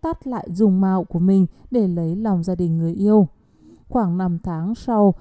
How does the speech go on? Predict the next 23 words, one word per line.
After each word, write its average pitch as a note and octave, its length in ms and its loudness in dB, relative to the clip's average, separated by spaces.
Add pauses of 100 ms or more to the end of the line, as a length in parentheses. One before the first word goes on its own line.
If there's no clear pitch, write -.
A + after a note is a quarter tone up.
(200)
với F#3 240 -2
rất C#4+ 280 -6
nhiều G#3+ 240 4
nỗ F3 180 -2
lực, A#3 260 2 (260)
chàng A3+ 240 2
nhạc G#3 160 0
sĩ G#3+ 260 -6
lãng G3 320 -6
tử G#3 260 0
đã E3 280 -10
chính F#3+ 200 -2
thức D4+ 160 -6
chinh G3+ 180 0
phục F#3+ 280 0
được F3+ 240 0
nhà E3+ 240 -6
gái. F3 360 -6 (280)
Họ C4 140 -4
yêu G3 220 -2
nhau F#3+ 260 0
ba F3+ 220 -4
năm F#3 300 2